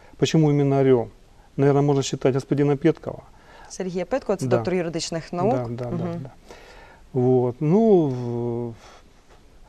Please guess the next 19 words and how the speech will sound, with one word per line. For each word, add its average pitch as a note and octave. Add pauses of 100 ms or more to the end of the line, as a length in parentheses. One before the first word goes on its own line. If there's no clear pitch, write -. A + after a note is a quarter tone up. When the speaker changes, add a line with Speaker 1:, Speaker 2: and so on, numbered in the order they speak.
(220)
Speaker 1:
наша D3 (380)
пиар-группа D3+ (580)
Запорожского C3+
вектора C#3
вообще B2+
на C3+
это C#3
время C#3+
превратилась C3+
в A#2+
такой B2+ (100)
творческий C3
коллектив, C#3
в -
творческую C3+
мастерскую. C3+ (440)
Мы E3+
это D3+
обсудили, C3+